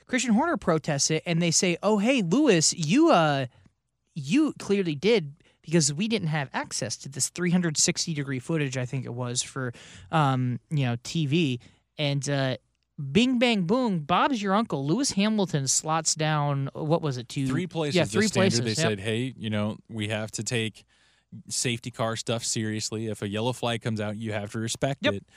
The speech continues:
Speaker 2: And so they knock him down three places. They give him the minimum, but he does have a few points on his license because of it. Um, so he's knocked down to fifth,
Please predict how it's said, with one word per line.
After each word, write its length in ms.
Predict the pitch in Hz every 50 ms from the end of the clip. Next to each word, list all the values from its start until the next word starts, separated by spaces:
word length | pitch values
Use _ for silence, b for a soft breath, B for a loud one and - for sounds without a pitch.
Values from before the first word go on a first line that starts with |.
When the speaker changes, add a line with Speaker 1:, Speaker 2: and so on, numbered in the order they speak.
| b b b b b b
Speaker 2:
And 380 | - 120 117 113 117 117 117 113
so 140 | - - 120
they 120 | 123 127
knock 260 | 127 127 123 131 -
him 80 | 123 117
down 220 | 120 120 123 117
three 120 | 117 120 113
places. 360 | - - 120 110 95 95 90
They 100 | 104 101
give 160 | 107 113 117
him 80 | 135 139
the 60 | 139
minimum, 400 | 139 135 123 117 120 131 151 147
but 100 | - 123
he 60 | 120
does 240 | 117 120 117 127 123
have 160 | 127 127 123
a 40 | 135
few 200 | 131 - 143 151
points 320 | 160 - - 165 135 - -
on 80 | 113
his 100 | 110 101
license 420 | 104 101 101 101 98 - 107 104 101
because 320 | - 101 - - 101 95 101
of 60 | 98
it. 80 | 113 123 - b b b b b b b b -
Um, 360 | - 123 117 113 110 110 113 -
so 180 | - - 123
he's 260 | 117 120 147 160 151 127
knocked 220 | 135 127 123 -
down 240 | - 120 123 123 117
to 180 | 110 - 107 98
fifth, 580 | - - - - - 190 180 139 127 - -